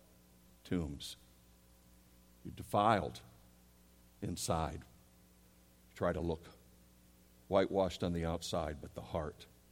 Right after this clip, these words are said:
you're like that." What a, what an analogy that was. So what, what, what is he doing here?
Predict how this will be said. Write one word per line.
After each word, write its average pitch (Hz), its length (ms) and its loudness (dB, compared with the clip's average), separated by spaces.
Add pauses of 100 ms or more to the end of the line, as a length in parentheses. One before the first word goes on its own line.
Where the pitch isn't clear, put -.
(480)
you're 98 140 0
like 90 300 2
that." 82 300 -2 (600)
What 80 180 0
a, 78 120 -4 (100)
what 95 160 2
an 80 240 -2 (320)
analogy 82 560 -2
that 76 200 -6 (260)
was. - 480 -8 (460)
So 185 140 6
what, 190 180 8
what, 190 180 8
what 220 120 10
is 214 100 6
he 165 100 4
doing 240 440 6
here? 104 300 2